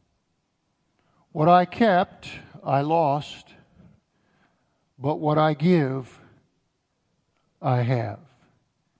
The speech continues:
And he was exactly right. <clears throat> Now, this does not mean that we should not invest. <clears throat> We all know the Bible teaches us that not mean we should not are to invest and prepare for our future.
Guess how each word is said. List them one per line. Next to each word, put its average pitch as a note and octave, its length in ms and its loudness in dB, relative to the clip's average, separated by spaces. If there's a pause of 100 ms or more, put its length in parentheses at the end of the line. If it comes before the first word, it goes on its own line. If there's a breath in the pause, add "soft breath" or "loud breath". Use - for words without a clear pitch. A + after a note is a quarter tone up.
(1000)
And D#3+ 220 2
he G3 160 0
was F3 560 4
exactly C3 1040 -2
right. B2+ 420 -4 (160)
<clears throat> - 160 -20
Now, - 1300 -10
this B3+ 180 2
does B3 160 -2
not A#3+ 280 4
mean F#3+ 420 2
that E3+ 300 0
we F#3 200 -2
should F#3 220 -4
not E3 240 4
invest. D3+ 840 -2 (340)
<clears throat> - 0 -
We F3+ 540 2
all G3 240 2
know G3 240 2
the F#3+ 80 -4
Bible F3 360 4
teaches F3+ 440 -4
us D3+ 360 2
that E3 120 -2
not B3+ 180 2
mean A#3 280 4
we G#3+ 120 2
should A#3 240 -4
not F#3+ 260 6
are D#3 200 2
to E3+ 440 -2
invest D3+ 920 0
and D3+ 180 -2
prepare E3 540 -2
for D3+ 240 -2
our D#3+ 80 -2
future. F#3+ 540 -4